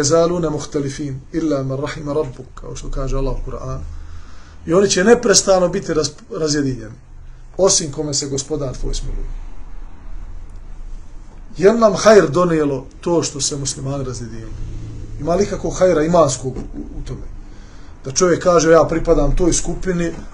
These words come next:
a sve ove druge skupine muslimana i to ne, to me ne interesuje, ja imam svoju dvadeset nas je top. Mi se držimo, a sve ostalo je." Nije nam to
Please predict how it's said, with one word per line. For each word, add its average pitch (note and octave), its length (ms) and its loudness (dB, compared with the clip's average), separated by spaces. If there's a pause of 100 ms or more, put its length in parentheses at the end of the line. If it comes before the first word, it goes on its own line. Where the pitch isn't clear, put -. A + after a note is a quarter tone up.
a D3+ 120 -2
sve G#3 220 6
ove F3+ 200 8
druge D#3+ 280 0
skupine D3 380 -6
muslimana D3 680 0
i C3+ 60 -2
to D3+ 260 -4
ne, D3+ 200 -6
to D#3+ 140 -2
me C#3+ 120 -4
ne D3 120 -4
interesuje, C#3 480 -6
ja C3+ 120 -6
imam C3 220 -10
svoju C3+ 300 -6
dvadeset C3 420 -2
nas C#3+ 380 -2
je C3 100 -10 (480)
top. C3+ 320 -4 (720)
Mi C3+ 180 0
se B2 140 -2
držimo, C3+ 520 -4 (140)
a A#2+ 120 -4
sve - 180 -4
ostalo B2 500 -4
je." A#2 100 -8 (2000)
Nije G#3 160 -6
nam E3+ 180 -8
to D#3 180 -10